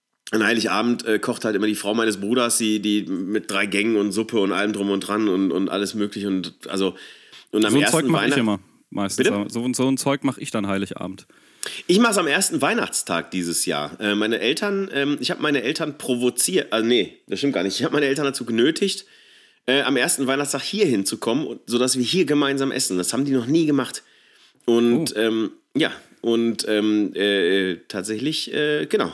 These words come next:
Speaker 1: werd ich den, ich werd, ich werd so die Scheiße aus denen rauskochen, das ist der absolute Wahnsinn. Ich werd denen so zeigen, dass ich das kann, ey.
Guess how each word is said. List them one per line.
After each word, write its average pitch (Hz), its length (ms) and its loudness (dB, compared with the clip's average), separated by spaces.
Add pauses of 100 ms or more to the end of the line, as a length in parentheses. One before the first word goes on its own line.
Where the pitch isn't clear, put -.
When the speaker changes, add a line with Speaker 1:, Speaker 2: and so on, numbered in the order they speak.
(120)
Speaker 1:
werd 107 240 0
ich - 260 -4
den, 123 480 2 (360)
ich 117 200 -6
werd, 120 300 0
ich 110 200 -6
werd 120 280 0
so 139 140 2
die 131 140 2
Scheiße 127 360 2
aus 98 100 -4
denen 98 160 0
rauskochen, 98 480 -4
das 101 60 0
ist 95 60 -2
der 92 80 0
absolute 104 300 -2
Wahnsinn. 98 260 0
Ich 90 120 -6
werd 110 180 0
denen 113 300 0
so 127 120 2
zeigen, 123 400 0
dass 104 120 0
ich 107 120 -2
das - 140 -6
kann, 113 220 -4
ey. 98 180 -2